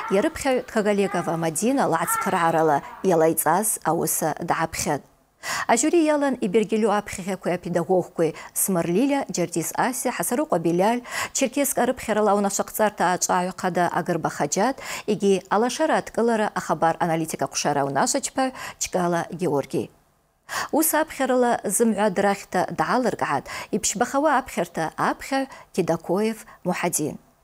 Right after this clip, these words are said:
Иҩбахауа агыларҭа лырҭт ижизхауа аԥхьарҭа аԥхьаҩ Чучаева Сабина.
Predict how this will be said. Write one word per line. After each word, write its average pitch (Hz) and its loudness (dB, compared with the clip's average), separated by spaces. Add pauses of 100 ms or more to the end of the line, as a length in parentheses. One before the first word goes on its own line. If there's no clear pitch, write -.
(500)
Иҩбахауа 247 2
агыларҭа 214 0
лырҭт 208 -4 (100)
ижизхауа 180 2
аԥхьарҭа - -4
аԥхьаҩ 240 -4 (260)
Чучаева 247 -2 (120)
Сабина. 160 -2